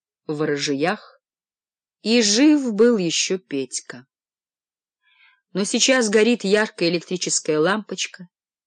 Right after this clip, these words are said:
в избе светло, нет тёмных углов, и поэтому домовые и русалки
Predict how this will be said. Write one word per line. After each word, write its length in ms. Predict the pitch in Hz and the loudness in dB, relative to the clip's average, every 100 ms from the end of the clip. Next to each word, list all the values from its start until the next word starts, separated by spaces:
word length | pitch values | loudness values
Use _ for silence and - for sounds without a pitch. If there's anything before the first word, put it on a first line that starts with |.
| _ _ _ _ _ | _ _ _ _ _
в 100 | 160 | 0
избе 280 | 208 208 277 | 2 2 2
светло, 680 | - 175 170 143 139 135 143 _ _ _ _ _ | 0 -2 -4 -6 -6 -8 -14 _ _ _ _ _
нет 260 | 202 262 - | -2 0 -2
тёмных 500 | - 156 143 139 - | 0 0 0 -4 -8
углов, 380 | 143 143 208 - - _ _ _ _ _ _ _ _ - | -8 -6 -6 -8 -16 _ _ _ _ _ _ _ _ -8
и 80 | |
поэтому 480 | 185 247 294 254 262 | 0 0 2 2 2
домовые 720 | 202 233 233 226 220 302 285 233 | 4 4 4 4 4 4 4 4
и 40 | |
русалки 720 | 226 - 240 285 - - 143 | 2 2 2 0 -2 -10 -14